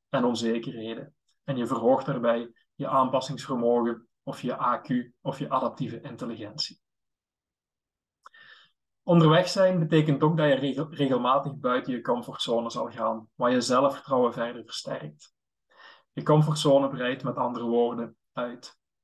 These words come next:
Je wordt moediger en krachtdadiger bij elke overwonnen uitdaging. Je wordt mentaal sterker en tegelijkertijd flexibel. Je bent aan het doen wat de meeste mensen niet doen. En je onderscheidt jezelf op deze manier van de massa.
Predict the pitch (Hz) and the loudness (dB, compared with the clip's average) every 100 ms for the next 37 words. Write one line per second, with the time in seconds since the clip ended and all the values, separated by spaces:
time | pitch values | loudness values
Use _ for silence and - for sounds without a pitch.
0 | _ _ _ _ _ - 131 - - 143 | _ _ _ _ _ -2 2 2 2 4
1 | 156 147 113 - 139 127 - - - 127 | 6 4 0 -8 -10 -8 -2 -4 -2 0
2 | 139 160 135 117 - 131 147 143 - 147 | 2 2 -2 -12 -6 -2 2 2 0 -2
3 | - 120 123 123 120 117 - - - - | -2 -2 -2 -2 -6 -6 -8 -8 -10 -12
4 | - 156 _ _ - 127 - 127 131 139 | -18 -20 _ _ -2 0 2 0 2 4
5 | 135 - 165 165 - - - - 190 175 | 2 2 2 2 0 -8 -10 -2 2 4
6 | 160 147 151 - - 139 139 - 131 - | 6 6 4 0 2 2 2 -6 -6 -6
7 | - 113 - 80 - _ _ - - - | -4 -4 -6 -10 -18 _ _ -20 -20 -20
8 | _ - 127 139 151 139 135 - 147 170 | _ -2 2 4 4 2 0 4 6 6
9 | 170 - 151 131 127 135 - 135 123 120 | 4 -2 0 2 0 -2 -4 -6 -6 -4
10 | 127 113 117 120 123 113 110 - - 123 | -4 -6 -4 -4 -2 -4 -6 -10 -10 -4
11 | 135 131 - - 165 165 147 120 113 123 | 0 0 -2 2 2 2 0 0 0 0
12 | 120 123 135 135 127 127 131 - _ _ | -4 0 0 0 0 -2 -8 -14 _ _
13 | - 120 117 110 - - - - | -2 -2 -2 -4 -6 -8 -10 -16